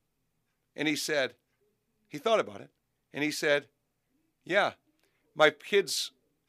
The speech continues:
my son and his friend would have gone down that hill and been injured. And because I went first and I, I had to suffer the danger, I preserved my son and his friend from going down that hill."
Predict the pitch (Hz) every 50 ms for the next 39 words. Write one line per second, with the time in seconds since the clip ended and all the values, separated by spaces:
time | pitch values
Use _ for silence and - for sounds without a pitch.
0 | _ _ - 135 139 139 139 139 - - 202 196 180 180 165 147 123 151 160 -
1 | - - 180 196 196 156 131 123 117 - - _ _ _ _ _ _ _ _ -
2 | 123 131 180 208 190 - - - 185 180 160 151 135 151 165 175 180 165 160 156
3 | 151 143 123 110 139 180 170 135 104 - - _ _ _ _ _ _ _ _ _
4 | _ _ _ _ _ _ - 151 147 143 143 160 151 175 185 170 131 131 107 98
5 | 110 120 123 143 139 160 143 127 160 175 180 175 156 165 156 143 - - - 202
6 | 190 165 143 127 - - - - _ _ _ _ _ _ - 143 139 147 156 160
7 | 139 - - - - _ _ - _ _ _ - 147 151 160 165 160 170 156 -
8 | 143 127 - - 170 151 - 160 147 123 127 120 107 165 196 202 185 135 123 110
9 | 104 101 - _ _ _ _ _ _ _ - 160 151 147 - 147 120 110 143 175
10 | 180 170 143 - 147 143 135 123 - - 175 165 156 151 135 131 127 - - -
11 | 196 190 175 143 120 135 135 123 117 135 135 139 135 135 143 135 131 135 135 139
12 | 139 175 214 - -